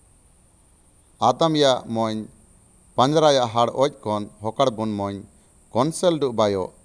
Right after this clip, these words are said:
ᱨᱚ ᱦᱚᱠᱟᱲ ᱛᱮ ᱟᱫᱟᱢ ᱭᱟᱵᱚ ᱛᱮ ᱚᱞᱚ। ᱞᱟᱜᱼᱟ,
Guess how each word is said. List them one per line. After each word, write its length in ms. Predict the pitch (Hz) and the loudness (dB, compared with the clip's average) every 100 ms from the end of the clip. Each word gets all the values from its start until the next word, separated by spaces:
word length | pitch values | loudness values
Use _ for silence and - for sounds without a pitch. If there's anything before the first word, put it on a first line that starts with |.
| _ _ _ _ - | _ _ _ _ -4
ᱨᱚ 80 | 104 | 0
ᱦᱚᱠᱟᱲ 360 | 120 131 156 | 2 4 2
ᱛᱮ 200 | 147 127 120 113 _ _ _ _ _ _ _ - | 2 -2 -2 -4 _ _ _ _ _ _ _ 0
ᱟᱫᱟᱢ 280 | 120 180 175 | 2 2 2
ᱭᱟᱵᱚ 260 | 131 107 107 | 2 0 -4
ᱛᱮ 140 | 107 | -4
ᱚᱞᱚ। 260 | 98 87 85 - _ _ _ _ _ _ _ _ _ _ _ _ - | -6 -6 -10 -14 _ _ _ _ _ _ _ _ _ _ _ _ -6
ᱞᱟᱜᱼᱟ, 380 | 113 143 156 | 0 0 2